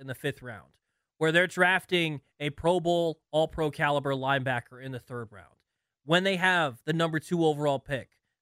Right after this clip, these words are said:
they draft a franchise-changing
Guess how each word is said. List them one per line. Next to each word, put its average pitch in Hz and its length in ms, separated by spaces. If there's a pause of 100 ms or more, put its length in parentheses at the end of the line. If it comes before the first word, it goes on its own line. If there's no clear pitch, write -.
they 160 140
draft 160 560 (440)
a 147 340
franchise-changing 180 2250